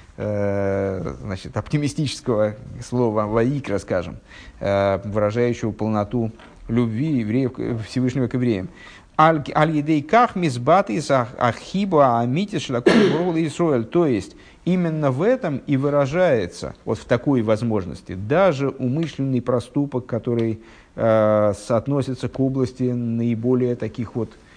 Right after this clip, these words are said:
э, мрачных преступлений, скажем, духовных, э, или материальных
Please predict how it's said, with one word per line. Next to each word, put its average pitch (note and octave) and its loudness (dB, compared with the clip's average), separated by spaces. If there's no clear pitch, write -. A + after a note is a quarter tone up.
э, G#2 0
мрачных B2 0
преступлений, B2 0
скажем, G2+ -2
духовных, G#2 -4
э, G2 -2
или G#2 -4
материальных A#2 -4